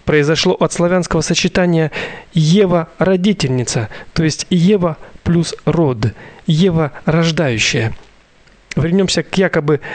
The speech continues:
античному мифу о боге Орфее. В самый последний момент Орфею не удается вывести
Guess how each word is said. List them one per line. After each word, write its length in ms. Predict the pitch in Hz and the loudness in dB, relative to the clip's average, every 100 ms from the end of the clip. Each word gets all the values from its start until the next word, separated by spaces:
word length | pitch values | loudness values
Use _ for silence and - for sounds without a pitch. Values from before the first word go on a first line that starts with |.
| - | -6
античному 580 | - 185 185 - 156 151 | -2 0 0 0 0 2
мифу 440 | 160 190 - 120 - - - | 2 2 2 -2 -6 -12 -4
о 100 | 147 | 0
боге 340 | 147 139 131 | 0 2 2
Орфее. 500 | 151 - 151 107 107 - - _ _ - - - - - - | 0 0 0 0 -4 -6 -20 _ _ -20 -20 -20 -20 -20 -8
В 80 | - | -2
самый 260 | 185 175 | 2 2
последний 420 | - 170 185 147 | 0 0 0 2
момент 480 | 151 170 233 220 - - | 2 2 2 2 -2 -6
Орфею 480 | 160 175 214 202 190 - | -4 0 2 2 0 0
не 160 | 196 | 2
удается 500 | 220 226 226 175 160 | 2 2 2 2 0
вывести 460 | 160 139 - 139 | 0 -2 -4 -6